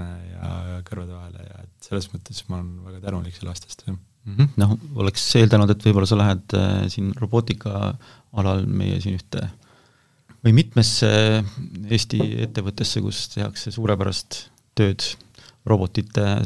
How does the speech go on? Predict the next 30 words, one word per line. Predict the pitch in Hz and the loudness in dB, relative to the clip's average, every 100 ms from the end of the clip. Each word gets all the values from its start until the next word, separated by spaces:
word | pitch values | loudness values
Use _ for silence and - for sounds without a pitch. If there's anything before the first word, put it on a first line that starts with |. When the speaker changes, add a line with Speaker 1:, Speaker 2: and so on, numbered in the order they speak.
| - | -2
Speaker 2:
tootmisel, | 98 95 - - - - | -2 -2 -4 -4 -4 -2
et | - - - - - 101 | -4 -6 -10 -8 -4 -4
lausa | 98 104 | -2 0
maailmatasemel, | 104 101 98 95 104 101 - | 2 2 2 0 0 0 -2
aga | 107 90 107 | -6 -4 -2
hoopis | 110 113 101 - - - | 0 0 -2 -4 -10 -16
siis | - 104 - | -14 -12 -6
valisid | 107 101 98 104 - - _ - | -2 0 -2 -6 -10 -16 _ -4
päikese. | 110 110 98 90 - _ _ _ _ - | -2 -2 -4 -6 -8 _ _ _ _ -4
Speaker 1:
Jah, | 180 160 | -2 2
eks, | 139 - - 117 | 2 0 -2 2
äh, | 113 113 113 | 2 4 2
eks | 127 - | 0 -2
see | 117 | 0
teekond | 131 110 101 101 | 2 2 0 0
on | 101 101 | 0 0
alati | 110 110 110 - | 2 0 -2 -8
ju | 98 98 98 98 | -4 -4 -2 2
muutlik | 117 113 92 - | 2 0 -6 -6
elus, | 95 92 98 | -6 -6 -8
aga, | 92 95 95 101 | -6 -6 -4 -6
aga, | 104 104 101 104 | -6 -4 -4 -4
aga | 101 | -4
selle | 107 101 101 | -2 -4 -4
poolest | 104 98 - | -6 -6 -4
ega | 113 104 | -2 -2
ta | 98 | -4
nagu | 98 101 107 | -4 -4 -2
niivõrd, | 117 120 101 101 - | 0 0 -2 -6 -8
äh, | 98 | -6